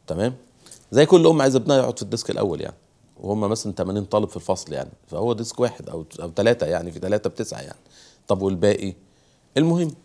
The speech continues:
إنه دائما وأبدا عايز حضرتك كأم تركزي وأنت بتذاكري مع ابنك إن نفسية ابنك أهم مليون مرة من الطالب ابنك يعني، تمام؟ لأنه، آه،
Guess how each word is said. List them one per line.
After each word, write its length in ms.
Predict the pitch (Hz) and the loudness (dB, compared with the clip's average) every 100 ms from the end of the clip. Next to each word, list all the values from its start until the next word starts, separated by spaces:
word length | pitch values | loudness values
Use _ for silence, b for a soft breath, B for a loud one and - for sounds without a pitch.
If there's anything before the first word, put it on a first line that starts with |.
| _ _ b b b - | _ _ b b b -6
إنه 160 | 113 107 | -4 0
دائما 360 | 143 185 147 113 | 2 2 0 0
وأبدا 400 | 135 135 98 82 | -2 -2 -4 -2
عايز 220 | 135 147 | -2 -2
حضرتك 400 | - 107 123 110 | -6 -6 -6 -10
كأم 240 | - 117 113 | -4 -4 -4
تركزي 500 | - 87 - 113 113 | -8 -14 -8 -6 -4
وأنت 200 | 101 87 | -6 -6
بتذاكري 340 | 80 120 104 | -4 -4 -4
مع 100 | 82 | -6
ابنك 360 | 117 117 110 - | -6 -6 -8 -10
إن 160 | 90 | -8
نفسية 380 | 85 - 147 131 - | -8 -8 -8 -8 -6
ابنك 420 | 127 117 110 - | -6 -6 -8 -10
أهم 120 | 104 123 | -6 -4
مليون 280 | 117 123 110 | -2 -2 0
مرة 380 | 123 113 120 b b b b b b | 0 2 0 b b b b b b
من 400 | 101 127 131 127 - - | 2 4 4 0 -8 -8
الطالب 560 | 101 - 123 123 107 82 | -8 -6 0 2 0 0
ابنك 360 | 117 85 73 73 | -2 -2 -8 -10
يعني، 160 | 71 _ _ _ - | -12 _ _ _ -8
تمام؟ 280 | 90 113 131 - b b b b b - | -2 -2 -2 -8 b b b b b -2
لأنه، 640 | 113 139 131 123 113 104 - | 4 6 6 4 2 0 -4
آه، 960 | 98 95 92 90 90 87 85 82 82 | -6 -2 0 0 0 -2 -2 -2 -4